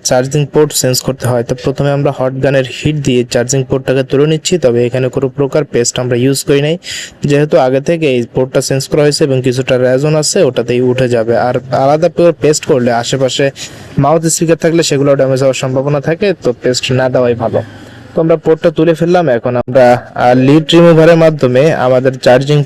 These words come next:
পোর্টের, আহ, যে কানেক্টরের ঘাটগুলা, পাগুলা যেখানে বসে ওই পোর্টগুলা, আহ, আমরা একটু ওয়াশ করে নিচ্ছি বা লিডগুলাকে রিমুভ করে নিচ্ছি, এবং সাথে চার্জিং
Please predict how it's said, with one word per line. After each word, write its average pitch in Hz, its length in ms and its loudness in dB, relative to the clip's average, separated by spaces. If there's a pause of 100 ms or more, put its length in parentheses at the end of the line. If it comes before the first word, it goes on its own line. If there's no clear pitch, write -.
পোর্টের, 147 520 4
আহ, 123 300 2
যে 127 200 0
কানেক্টরের 139 680 2
ঘাটগুলা, 131 520 0
পাগুলা 131 460 4
যেখানে 135 320 0
বসে 135 300 2
ওই 127 220 2 (100)
পোর্টগুলা, 143 500 4
আহ, - 880 -2
আমরা 131 200 4
একটু 139 340 2 (220)
ওয়াশ 131 280 4
করে 147 180 4
নিচ্ছি 151 360 2
বা 160 120 4
লিডগুলাকে 131 640 2
রিমুভ 127 340 4
করে 127 160 4
নিচ্ছি, 120 440 -2
এবং 170 280 4
সাথে 143 380 2
চার্জিং 139 500 2